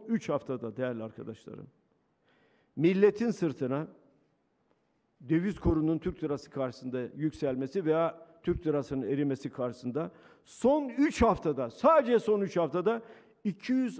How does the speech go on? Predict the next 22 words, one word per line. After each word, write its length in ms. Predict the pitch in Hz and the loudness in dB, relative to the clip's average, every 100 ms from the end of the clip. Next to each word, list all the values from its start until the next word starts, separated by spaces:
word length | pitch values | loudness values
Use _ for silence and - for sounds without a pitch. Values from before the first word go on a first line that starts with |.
| - | -4
altmış 520 | 185 202 - 220 - | 0 0 -2 -6 -6
milyar 460 | 170 180 185 175 170 | -2 0 2 0 0
liralık 400 | 160 165 185 202 - | -2 -2 -2 -4 4
ek 200 | 208 208 | 4 4
yük 200 | 180 - | -4 -2
getirdik 480 | 160 120 123 113 - | -4 -4 -8 -12 -6
milletin 380 | 160 143 135 151 | -4 -2 -4 -6
sırtına. 440 | - 123 - 104 107 _ _ _ _ _ _ _ _ _ _ _ _ _ _ _ _ _ _ _ _ | -8 -14 -14 -16 -18 _ _ _ _ _ _ _ _ _ _ _ _ _ _ _ _ _ _ _ _
İki 240 | 226 - 302 | -2 2 6
yüz 240 | 320 220 | 6 4
altmış 480 | - 233 - 320 - | 6 4 6 2 2
milyar 380 | 262 226 247 233 | 2 6 6 8
lirayı 320 | 233 254 269 | 6 6 4
kim 240 | - 349 | 8 8
ödeyecek? 720 | 311 190 151 113 120 - - _ _ _ _ _ _ _ _ _ _ _ _ _ _ _ _ _ _ _ | 8 4 2 -2 -12 -16 -20 _ _ _ _ _ _ _ _ _ _ _ _ _ _ _ _ _ _ _
Saray 380 | - 160 185 247 | 2 6 8 8
mı 160 | 330 330 | 8 8
ödeyecek? 440 | 285 277 269 269 - - - - - - | 8 8 6 6 -2 -4 -18 -20 -20 -14
Sarayın 500 | - 190 214 247 269 | 4 8 8 8 8
beslemeleri 680 | 247 - 226 226 226 262 330 | 8 8 6 6 6 6 8
mi 80 | 339 | 6
ödeyecek? 560 | 269 285 254 254 - | 8 8 6 4 2